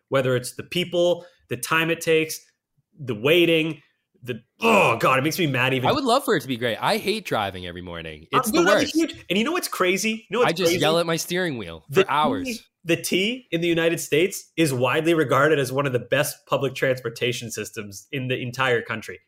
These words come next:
Speaker 1: That's how <laughs> bad it is here. <laughs> Like, the T sucks, and it's
Speaker 2: I
Speaker 1: still,
Speaker 2: remember
Speaker 1: but
Speaker 2: being at G W my freshman year, and we were ta-, it was some class about policy. We were talking about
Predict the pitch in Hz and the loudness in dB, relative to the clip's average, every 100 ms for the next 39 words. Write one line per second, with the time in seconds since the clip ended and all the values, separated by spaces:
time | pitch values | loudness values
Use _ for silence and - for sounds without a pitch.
0 | _ 151 220 262 196 127 - - 123 123 | _ -2 0 0 0 -2 -6 -2 -2 -2
1 | - - 120 - - 214 370 - - - | -6 -4 -4 -4 -6 -6 -6 -4 -4 -2
2 | 254 262 - 214 170 - - - - 147 | -2 0 0 0 0 -2 -12 -16 -8 -2
3 | 147 - - - 135 190 147 185 190 170 | -2 -2 -6 -2 0 2 2 0 -4 -4
4 | 147 151 156 151 135 131 123 101 120 120 | -6 -6 -4 -6 -6 -8 -6 -6 -6 -8
5 | 107 - 110 - 117 95 98 110 113 - | -8 -6 -8 -8 -12 -10 -8 -10 -12 -14
6 | - 107 104 98 95 95 101 95 110 110 | -10 -8 -8 -10 -10 -8 -8 -6 -6 -6
7 | 110 104 - 131 123 113 - 117 104 101 | -8 -8 -8 -8 -8 -12 -8 -2 -2 -2
8 | - - 113 101 98 101 90 87 - 95 | -6 -12 -10 -8 -6 -6 -6 -6 -8 -10
9 | 90 95 95 95 90 101 95 92 90 90 | -8 -10 -6 -6 -6 -10 -10 -6 -6 -6
10 | 85 | -8